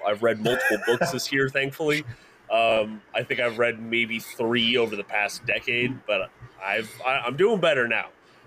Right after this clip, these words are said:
Speaker 1: Um, I just finished up a book called Trading Bases, How a Wall Street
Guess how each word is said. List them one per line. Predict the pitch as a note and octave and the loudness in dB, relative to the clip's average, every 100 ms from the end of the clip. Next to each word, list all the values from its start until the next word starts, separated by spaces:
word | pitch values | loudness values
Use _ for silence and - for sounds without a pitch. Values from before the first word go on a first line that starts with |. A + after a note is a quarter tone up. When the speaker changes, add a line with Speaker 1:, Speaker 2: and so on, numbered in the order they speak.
| - | -4
Speaker 1:
Um, | A2+ A#2+ | -2 0
I | |
just | C#3 D#3+ | 0 -2
finished | E3+ D3 C#3+ | -2 -2 -2
up | B2 | -4
a | A2 | -2
book | A#2 A2 | 0 0
called | - G#2 | 2 0
Trading | G2 - A#2+ A#2+ A2+ G#2 | 2 0 0 2 -2 -2
Bases, | G#2+ A2 - B2 A#2 - | -2 0 2 2 2 -2
How | - A#2 | -2 2
a | A2 G2 | 2 4
Wall | G2+ A2+ | 4 4
Street | - - F3+ D#3+ | 0 -2 -2 -2